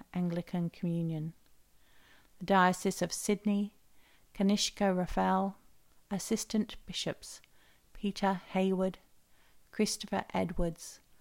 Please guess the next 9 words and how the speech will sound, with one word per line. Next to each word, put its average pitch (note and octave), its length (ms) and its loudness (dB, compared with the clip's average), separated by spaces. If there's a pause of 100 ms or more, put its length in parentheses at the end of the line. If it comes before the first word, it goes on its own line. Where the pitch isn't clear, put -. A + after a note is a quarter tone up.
(280)
Peter G3 460 2
Lynn, G3 580 4 (580)
Michael F3+ 480 0
Stead, F3 540 -4 (760)
Malcolm F3+ 520 2
Richards, - 720 -6 (520)
Gary F3+ 320 2
Shu F3 360 -4
Long E3+ 460 0